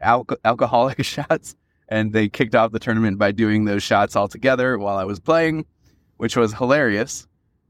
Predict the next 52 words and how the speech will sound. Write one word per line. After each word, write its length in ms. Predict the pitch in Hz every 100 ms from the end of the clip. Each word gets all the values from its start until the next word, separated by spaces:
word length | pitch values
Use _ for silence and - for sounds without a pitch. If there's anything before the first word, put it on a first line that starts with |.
| -
and 320 | 110 104 110
made 160 | 127 131
me 100 | 127
wanna 240 | 120 110
play 220 | - 120
golf 260 | 110 139 -
with 100 | -
these 180 | 98 95
guys, 480 | 95 98 113 - _ -
although 240 | 101 98
I've 140 | 101
never 240 | 110 104 98
played 160 | 104
a 60 | 101
game 180 | 98 98
of 160 | 87
golf 240 | - 98 104
in 80 | 92
my 140 | 90
life. 320 | 98 95 -
I've 200 | 95 92 _ _ _ -
hit, 180 | 147 -
uh, 260 | 92 90 80 - _
balls 320 | 98 117 113
off 200 | 107 98
the 80 | 113
driving 340 | 110 113 107 101
range, 340 | 98 101 -
but 160 | - - _ _ _ _
never 280 | 113 107 104
an 80 | 95
actual 520 | 98 95 - 87 92 _ -
game. 240 | 104 98 95
I 80 | 101
wouldn't 200 | 98 98
know 200 | 95 - _
how 120 | -
to 80 | 107
do 140 | 107 165
that. 160 | 58 - _ _ _ _ _ _
If 40 | 220
anyone 220 | 240 202
wants 200 | 170 -
to 60 |
teach 280 | - 151 -
me, 240 | 98 95 - _ -
let 100 | 131
me 80 | 120
know. 320 | 117 90 104 _ _
I'd 100 | 98
love 140 | 110 110
to 220 | 104 95